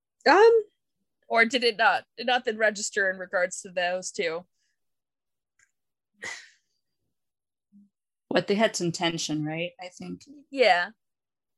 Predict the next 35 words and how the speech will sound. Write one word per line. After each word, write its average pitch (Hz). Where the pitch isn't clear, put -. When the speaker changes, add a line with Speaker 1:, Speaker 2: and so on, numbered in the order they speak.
Speaker 2:
Well, 254
and 254
Speaker 3:
Briefly. 247
Speaker 2:
there's 254
him, 233
him, 247
him 240
trying 226
to, 202
to 214
save 208
her 214
as 180
she's 180
being 175
shoved 175
in 160
the 156
cauldron, 170
but 160
he 156
can't 180
because 170
his 160
wings 170
have 180
been 165
Speaker 1:
So, 247
Speaker 2:
destroyed. 220
Speaker 1:
are 220
they, 220
are 220
they 208
mated 214
also? 233